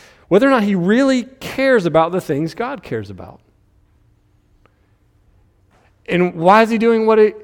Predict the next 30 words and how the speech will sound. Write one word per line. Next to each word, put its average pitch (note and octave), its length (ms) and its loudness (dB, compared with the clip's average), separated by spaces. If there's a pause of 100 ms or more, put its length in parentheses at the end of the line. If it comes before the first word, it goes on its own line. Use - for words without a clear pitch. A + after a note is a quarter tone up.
he's F3 200 -6
doing, A3 380 -6
after F3+ 340 -4
all? F#3 260 -10 (1700)
Ending C4+ 300 4
with A3 140 0
that G#3+ 180 0
question, A3+ 480 -2
I F#3 140 -8
think C4+ 260 -6
that G#3 140 -4
the F#3 80 -6
story A#3+ 320 -2
puts - 260 -4
us, G#3+ 320 -6
the E3+ 140 -6
readers, F3+ 580 -4
kind F3+ 240 -6
of D3+ 380 -12
dangling G3 580 2
in F3 120 -2
the F3 60 0
middle F3 360 2
of C3+ 80 -4
this C#3 240 -6
yawning F3 640 0
chasm D3+ 720 -2
between C3 500 -6 (260)
Jonah's G#3 600 0 (280)
hardened, A3+ 720 0